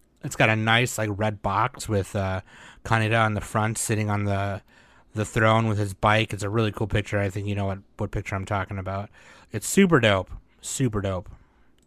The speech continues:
Super dope. So that's super cool. I'm gonna, I'm gonna cop that. So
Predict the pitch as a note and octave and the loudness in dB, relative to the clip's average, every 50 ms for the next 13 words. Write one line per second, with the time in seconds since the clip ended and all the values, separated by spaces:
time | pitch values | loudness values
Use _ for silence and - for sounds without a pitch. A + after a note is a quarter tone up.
0 | _ _ _ _ _ _ _ _ _ _ _ _ _ _ - - - - - A#3+ | _ _ _ _ _ _ _ _ _ _ _ _ _ _ -8 -4 -4 0 4 6
1 | A#3+ B3 B3+ B3 - F#3+ E3 B2+ G#2+ G2 F#2+ - - - - - _ - G#2+ - | 6 6 6 8 8 8 10 10 8 6 4 0 -6 -12 -16 -18 _ -20 -18 -8
2 | - A2+ G#2+ G2+ - - A2+ G2+ G2+ G2+ - - G#2+ G2 F#2+ G#2 A2 G2+ G2 F#2 | -2 -2 -2 -2 -2 -2 -4 -4 -4 -6 -6 -4 -4 -4 -4 -4 -4 -6 -6 -8
3 | - G#2+ G#2+ G2 F#2+ - - G#2 G2 F#2+ - - G2 F#2+ F#2+ F#2 F2+ - _ - | -10 -10 -10 -10 -10 -8 -6 -6 -6 -6 -6 -6 -6 -4 -4 -6 -8 -12 _ -20
4 | - - - - - - _ - - - E3+ D#3+ D3+ D3 C#3 C3 B2 - | -20 -20 -20 -20 -20 -20 _ -16 0 4 6 6 8 6 6 2 0 -4